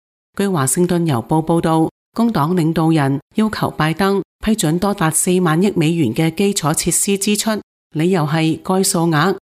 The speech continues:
係美國土木工程師協會對需求嘅估計。白宮嘅一份聲明話，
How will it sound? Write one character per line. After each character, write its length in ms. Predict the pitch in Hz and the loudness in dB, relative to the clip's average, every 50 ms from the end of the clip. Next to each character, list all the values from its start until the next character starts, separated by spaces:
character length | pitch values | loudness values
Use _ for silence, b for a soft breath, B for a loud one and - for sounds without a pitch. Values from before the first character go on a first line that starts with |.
| _ - | _ -8
係 120 | - 175 175 | -4 0 0
美 160 | 160 160 170 | 0 0 0
國 160 | - 190 185 | -2 -2 -4
土 280 | 185 - 147 143 151 180 | -4 -4 -2 0 0 0
木 140 | 190 165 | 0 -2
工 260 | 147 - - 202 208 202 | -2 -2 -4 -2 -2 -2
程 160 | - 147 123 | -2 -4 -2
師 280 | 123 - - 202 202 180 | -2 -2 0 0 0 0
協 160 | 180 170 139 | 0 -2 0
會 220 | 139 139 156 185 185 | 0 0 2 0 0
對 260 | 180 - - 156 151 | -2 -2 -2 0 0
需 240 | 151 - - 190 190 190 | 0 0 0 -2 -2 -2
求 160 | - 151 131 | -2 -4 -2
嘅 120 | 117 160 | -2 -4
估 220 | 160 - 147 165 175 | -4 0 0 0 0
計。 380 | 196 180 175 170 170 165 - - _ _ _ _ _ _ _ _ - | 0 0 0 0 0 -2 -4 -6 _ _ _ _ _ _ _ _ -4
白 100 | - 180 | -4 -4
宮 300 | 175 180 - 226 233 220 | -2 0 0 0 0 2
嘅 160 | 202 170 180 | 0 0 0
一 20 | |
份 180 | 185 - 180 160 | 0 0 -2 0
聲 220 | 160 - 220 214 | 0 0 0 0
明 220 | 214 196 147 131 143 | 2 2 2 2 2
話， 280 | 165 170 175 170 160 | 2 2 0 -2 -4